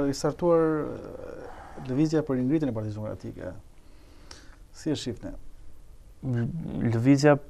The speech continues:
Speaker 2: për ngritjen e Partisë Demokratike, ë, për momentin kam përshtypjen flisni për një lëvizje të para dy muajve apo jo, që startoi gjatë, gjatë periudhës verës.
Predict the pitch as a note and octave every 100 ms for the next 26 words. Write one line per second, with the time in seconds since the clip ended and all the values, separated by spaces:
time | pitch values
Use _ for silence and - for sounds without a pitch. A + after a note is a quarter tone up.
0 | - B2 - C3+ B2+ B2 C#3 D3 C#3+ C3+
1 | C#3 C#3+ C3+ C3 D3 D3+ D3 C3+ - A#2+
2 | A#2+ A2+ C3+ C3 C3+ C#3+ C#3+ C#3 C3 C3
3 | C3 C#3+ - C#3+ C#3 C#3 C3+ C3+ B2+ C3+
4 | C3+ - - C#3 B2+ A#2+ G#2 F#2+ F#2+ G2+
5 | G2+ G2+ F#2+ G2+ A2+ - - A2+ A2 G2+
6 | F#2 A2 A#2 - A#2+ A#2 A#2 A#2 A2 G#2+
7 | G#2 G#2+ -